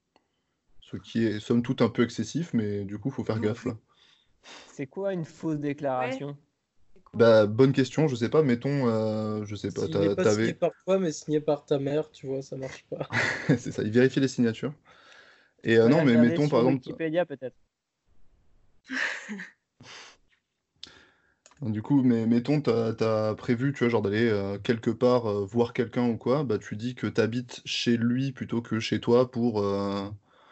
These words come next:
Speaker 1: pour, je
Speaker 2: Mm.
Speaker 1: sais pas, genre, euh, quand t'es, quand t'es dans le coin là-bas, tu, tu présentes ça plutôt que, euh, ton, ton attestation à toi, euh, pour, euh, justifier que t'es dans le coin là-bas, quoi, genre, enfin, des choses comme ça, parce que t'as pas le droit d'être trop loin de chez toi. Super explication.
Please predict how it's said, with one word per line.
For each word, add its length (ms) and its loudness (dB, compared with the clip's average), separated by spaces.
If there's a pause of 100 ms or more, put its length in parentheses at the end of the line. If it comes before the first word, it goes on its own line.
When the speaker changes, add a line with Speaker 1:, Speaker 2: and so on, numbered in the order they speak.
(320)
Speaker 1:
pour, 160 -4
je 80 -4
Speaker 2:
Mm. 40 0
Speaker 1:
sais 160 -2
pas, 200 4
genre, 340 2
euh, 60 0
quand 180 0
t'es, 160 0
quand 140 0
t'es 120 0
dans 140 2
le 60 0
coin 240 2
là-bas, 420 4
tu, 400 -6
tu 80 -12
présentes 380 -4
ça 180 4
plutôt 380 -4
que, 100 -8
euh, 300 -2
ton, 400 -6
ton 120 -4
attestation 540 -4
à 60 -2
toi, 260 0 (720)
euh, 420 0
pour, 380 4
euh, 180 2
justifier 580 0
que 160 0
t'es 160 0
dans 120 -2
le 120 -2
coin 220 -2
là-bas, 240 0
quoi, 180 -8
genre, 180 -6
enfin, 200 -10
des 100 -4
choses 200 -6
comme 160 -2
ça, 100 0
parce 160 -4
que 380 -6
t'as 80 -2
pas 80 -2
le 60 4
droit 100 4
d'être 180 -2
trop 220 -2
loin 120 2
de 60 -2
chez 120 -2
toi. 200 -6 (800)
Super 260 -2
explication. 500 -4